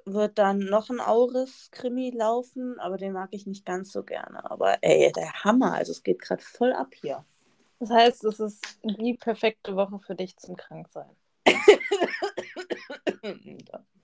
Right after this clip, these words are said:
Speaker 1: Ja, also fast.
Speaker 2: Dazu noch schön Sonnenschein und die Welt ist perfekt.
Speaker 1: Ja, vor allem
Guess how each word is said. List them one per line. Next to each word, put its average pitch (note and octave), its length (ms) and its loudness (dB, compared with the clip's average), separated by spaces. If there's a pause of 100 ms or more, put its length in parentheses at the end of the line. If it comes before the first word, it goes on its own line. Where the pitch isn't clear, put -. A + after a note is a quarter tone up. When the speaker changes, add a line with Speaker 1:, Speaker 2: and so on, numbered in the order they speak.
(120)
Speaker 1:
Ja, F3+ 480 6
also A4+ 420 -6
fast. - 420 -8 (880)
Speaker 2:
Dazu C#4 340 2
noch C#4 180 6
schön A#3+ 420 2
Sonnenschein A3 1000 -6 (800)
und G#3 160 -10
die F#3 120 -10
Welt F3 220 0
ist - 160 -16
perfekt. - 600 -16 (760)
Speaker 1:
Ja, G#3+ 240 4
vor G#3 180 0
allem G#3 320 0